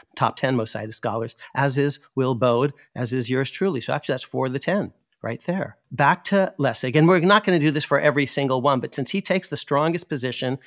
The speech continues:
and it's, the, I think, the most clearly and illuminatingly wrong, um, I'm gonna go through this in, in greater detail. So he invokes the work of my dear friend, Kurt Lash. Kurt was my student.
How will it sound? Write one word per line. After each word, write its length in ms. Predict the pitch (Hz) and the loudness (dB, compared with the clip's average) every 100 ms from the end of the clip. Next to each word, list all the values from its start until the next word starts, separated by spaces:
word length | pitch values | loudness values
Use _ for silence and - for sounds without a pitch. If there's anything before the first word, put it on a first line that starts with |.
| - | -12
and 140 | - 127 | -6 -4
it's, 160 | - | -4
the, 140 | - - | -8 -8
I 60 | 127 | -6
think, 220 | 139 131 | -4 -4
the 80 | 117 | -2
most 480 | 120 139 165 170 - _ | 2 2 2 -2 -8 _
clearly 800 | - - 180 180 190 190 180 185 - _ _ - | -18 -6 0 2 4 2 2 0 -4 _ _ -4
and 320 | 151 156 151 - _ - | 0 0 0 -6 _ -2
illuminatingly 1300 | 147 147 196 233 190 131 98 107 110 110 107 107 123 _ _ _ - | 0 2 4 4 4 2 0 -4 -6 -8 -10 -12 -14 _ _ _ -10
wrong, 680 | 123 143 175 123 101 110 123 _ | -2 2 4 2 0 -8 -12 _
um, 200 | 117 120 123 | -6 -4 -2
I'm 100 | 127 | -2
gonna 160 | 127 | -2
go 140 | 123 127 | -2 -4
through 180 | - 123 | -4 -6
this 260 | 120 - | -4 -6
in, 360 | - 120 117 - | -6 -8 -8 -10
in 160 | 120 113 | -8 -4
greater 420 | 117 113 110 107 _ _ - | -4 -4 -6 -10 _ _ -6
detail. 560 | 120 113 107 101 98 _ _ - | -4 -4 -8 -10 -14 _ _ -6
So 320 | - 156 170 | 0 0 0
he 300 | - 170 165 | -2 -2 0
invokes 540 | 165 147 156 196 - - | 0 0 2 0 -2 -4
the 100 | 175 | -2
work 300 | 147 170 147 | -2 -2 -4
of 100 | - | -2
my 160 | 120 | -4
dear 340 | 113 101 135 180 | -4 -4 -2 -2
friend, 400 | - 131 135 151 | -2 -2 -2 -4
Kurt 320 | 135 143 - | -4 -4 -4
Lash. 360 | 110 117 - | -8 -8 -10
Kurt 280 | - 127 139 | -8 -8 -6
was 160 | 151 143 | -6 -6
my 140 | 127 | -6
student. 480 | 139 - 123 120 | -6 -4 -4 -4